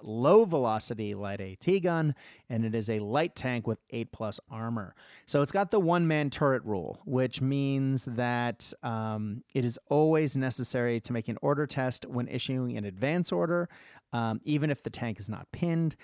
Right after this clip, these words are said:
So in a way, it's like Shirker. Um, again, it can be difficult to get this tank to do what you want if you're trying to not move, sorry, move and fire. If you wanna do one or the other, it's fine.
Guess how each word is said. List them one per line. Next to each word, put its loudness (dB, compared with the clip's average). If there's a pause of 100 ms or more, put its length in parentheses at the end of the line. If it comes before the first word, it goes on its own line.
(160)
So 0
in 2
a 0
way, 0
it's -6
like -8
Shirker. 2 (100)
Um, -6 (260)
again, 0
it -2
can -2
be -2
difficult -2
to -12
get -4
this -6
tank -8
to -8
do 0
what -2
you -2
want 0
if -8
you're -4
trying -4
to -4 (180)
not -2
move, 0
sorry, -2
move 2 (160)
and -2
fire. -2 (320)
If -6
you 2
wanna 0
do -2
one 0
or 0
the -2
other, 0
it's -8
fine. -2